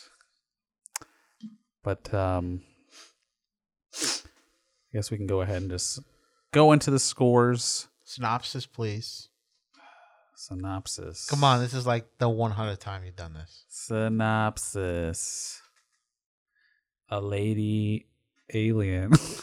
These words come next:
Speaker 2: <laughs> Lady alien, huh?
Speaker 1: Uh, no. Um, a woman who's confused about her past
Speaker 2: Mm-hmm.
Speaker 1: is being trained as a warrior.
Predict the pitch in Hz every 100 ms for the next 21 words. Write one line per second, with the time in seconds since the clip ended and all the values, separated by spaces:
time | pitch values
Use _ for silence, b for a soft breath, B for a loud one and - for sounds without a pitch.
0 | - - - - - - 302 - 285 247
1 | 269 - 233 - - - - _ _ _
2 | _ - 127 139 156 120 127 120 98 92
3 | 101 113 - - B 131 B - - 87
4 | - - 101 98 95 95 113 - _ -
5 | b b b b _ _ _ 113 117 127
6 | 139 - - _ _ _ _ _ _ _
7 | _ 107 - _ _ _ _ - 107 -
8 | 131 117 110 110 104 107 - 117 92 -
9 | - - - - 135 113 104 131 151 _
10 | _ _ _ _ _ _ _ _ - -
11 | 98 90 - 113 110 98 92 87 95 95
12 | 85 80 85